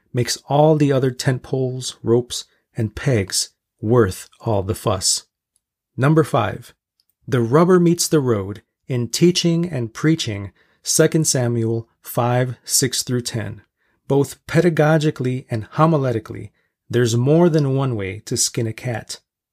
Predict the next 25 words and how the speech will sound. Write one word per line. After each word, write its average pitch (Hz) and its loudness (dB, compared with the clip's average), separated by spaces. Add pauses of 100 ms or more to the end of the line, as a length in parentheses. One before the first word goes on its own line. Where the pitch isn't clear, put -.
(320)
And 123 -2
however 143 2
you 120 4
decide 113 0 (240)
to - -8
skin 107 -2
this 98 -8
cat, - -14 (580)
never 147 2
forget 147 -2 (460)
that 120 -2
everyone 175 2
under 151 0
your 143 0
care 107 -4 (260)
as 120 -2
a 110 -4
teacher, - -2 (400)
but 147 -4
especially 165 0
as 131 -2
a 120 0
preacher - -2 (400)
or 107 -14
pastor, - 0